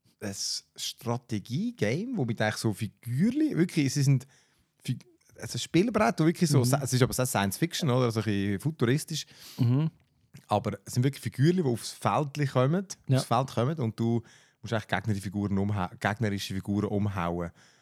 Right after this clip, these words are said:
Speaker 1: Und, äh, bewegst sie halt, wie wenn du würdest auf einem, mit so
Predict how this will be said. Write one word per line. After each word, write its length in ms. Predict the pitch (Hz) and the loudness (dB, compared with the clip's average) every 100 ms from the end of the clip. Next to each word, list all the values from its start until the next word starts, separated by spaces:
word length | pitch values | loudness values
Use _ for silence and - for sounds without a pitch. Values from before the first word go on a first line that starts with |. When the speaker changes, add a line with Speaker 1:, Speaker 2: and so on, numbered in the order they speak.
| _ | _
Speaker 1:
Und, 300 | 104 95 92 | -6 -4 -2
äh, 380 | 92 87 87 90 - _ _ _ _ | -2 -4 -4 -6 -10 _ _ _ _
bewegst 360 | 107 123 139 - | 4 4 2 2
sie 100 | 139 | 4
halt, 160 | 110 | 4
wie 100 | 127 | 2
wenn 120 | 185 | 0
du 80 | 160 | 2
würdest 220 | 143 135 | 2 2
auf 80 | 123 | 2
einem, 180 | 120 90 - _ - | 4 2 -6 _ -10
mit 340 | 113 117 110 | -4 -2 -2
so 340 | - 101 101 | 2 4 2